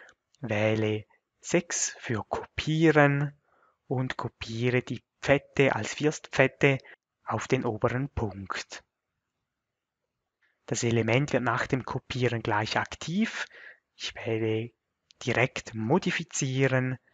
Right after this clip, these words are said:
Name, Firstpfette. Bevor ich nun den Sparren einfügen kann, muss ich oberkant Sparren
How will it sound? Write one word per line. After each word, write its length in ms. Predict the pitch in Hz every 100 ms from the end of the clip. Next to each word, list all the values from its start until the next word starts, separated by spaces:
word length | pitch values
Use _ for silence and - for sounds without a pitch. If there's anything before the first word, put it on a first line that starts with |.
| _ _ _
Name, 800 | 110 107 101 107 120 120 120 120 _ - _ _ _ _
Firstpfette. 1200 | - - 107 98 - - - 95 _ 117 101 90 _ _ _ _ _ _ _ _ _ _ _ _ _ _ _ _ _ _ _ _ _ _ _ _ _ _ -
Bevor 340 | - 117 117
ich 140 | 117
nun 300 | 123 123 127
den 180 | 120 110
Sparren 420 | 104 - 139 175
einfügen 640 | 147 147 151 - 147 147 139
kann, 500 | 131 123 131 131 147
muss 280 | 113 113 -
ich 220 | - - _ _ -
oberkant 600 | 123 113 120 - 107 101
Sparren 540 | - 117 131 165 165